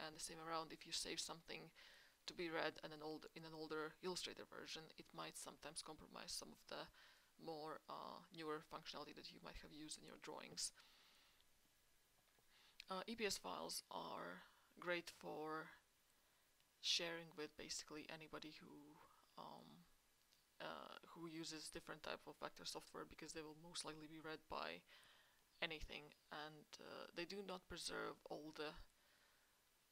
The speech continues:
um, all the layers and editing and stuff like that that, uh, A I files do. However, if you, for example, are sharing, uh, something small like a logo or an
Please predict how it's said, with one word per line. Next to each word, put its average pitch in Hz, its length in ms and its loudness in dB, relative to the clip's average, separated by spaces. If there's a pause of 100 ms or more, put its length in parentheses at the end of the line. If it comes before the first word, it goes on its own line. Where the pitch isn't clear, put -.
(400)
um, - 440 -10 (560)
all 175 120 2
the 170 100 2
layers 165 420 4
and 151 100 -2
editing 156 360 -4
and 151 100 -8
stuff - 180 -6
like 135 100 -2
that - 200 -2
that, - 380 -2
uh, - 100 0 (380)
A 180 140 6
I - 140 6
files - 260 0
do. 160 120 -6 (140)
However, 160 260 0
if 160 180 -6
you, 151 60 -8
for 156 140 -4
example, 156 320 -6
are 160 40 -2
sharing, 156 460 -2 (680)
uh, 151 80 0
something 160 240 0
small 170 260 2
like - 160 2
a 160 40 -2
logo 160 240 -2
or - 100 2
an - 100 -4